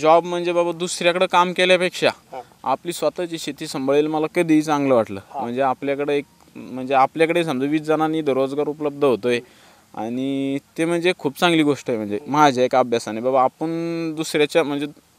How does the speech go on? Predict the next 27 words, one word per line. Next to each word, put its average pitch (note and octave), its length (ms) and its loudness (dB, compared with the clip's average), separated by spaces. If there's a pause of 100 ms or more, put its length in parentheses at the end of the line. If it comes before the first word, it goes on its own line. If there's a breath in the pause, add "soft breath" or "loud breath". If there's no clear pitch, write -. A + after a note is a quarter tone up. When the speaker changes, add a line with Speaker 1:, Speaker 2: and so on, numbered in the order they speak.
(100)
Speaker 2:
हा. - 320 -8
Speaker 1:
दुसऱ्याच्या E3 380 4
हाताखाली D3 380 4
काम D3 220 0
करण्यापेक्षा D3 500 -2
आपल्याकडे D#3 460 0 (400 soft breath)
म्हणजे C#3+ 200 -2
एक D#3 160 4 (180)
पंधरा, D#3+ 560 -4 (100)
पंधरा D#3 240 2
वीस D3 120 0
जण D3+ 180 0
आता D#3 140 0
सध्याला D#3+ 380 0
आहे F3 80 0
आमच्याकडे D3 320 -6
कामाला C#3 320 0
असतात. - 220 -8
म्हणजे C3 220 -8
तो - 280 -4
एक F#3 180 2
आम्हाला D#3+ 320 2
म्हणजे D3 180 -4
चांगलं E3+ 360 2
वाटतं A#2 240 0
की A#2+ 60 -6
बाबा B2+ 240 -2